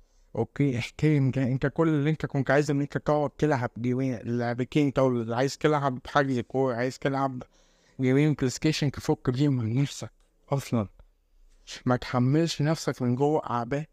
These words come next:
أنت أصلًا متعب بيها من بره كده. تاني مرة، أوكي، بقول العقل الواعي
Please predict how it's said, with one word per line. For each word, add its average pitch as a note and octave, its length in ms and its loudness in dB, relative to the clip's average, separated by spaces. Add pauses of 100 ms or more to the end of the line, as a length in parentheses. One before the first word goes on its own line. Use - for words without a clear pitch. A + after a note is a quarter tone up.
(120)
أنت E3 260 0
أصلًا D3 400 0
متعب C3+ 420 0
بيها D#3 240 2
من C3 200 2
بره D3 360 0 (400)
كده. D3 280 2 (3250)
تاني E3+ 280 4
مرة، D3 340 4 (200)
أوكي، - 320 0
بقول C3 460 -2 (380)
العقل C3+ 380 2
الواعي C#3 500 0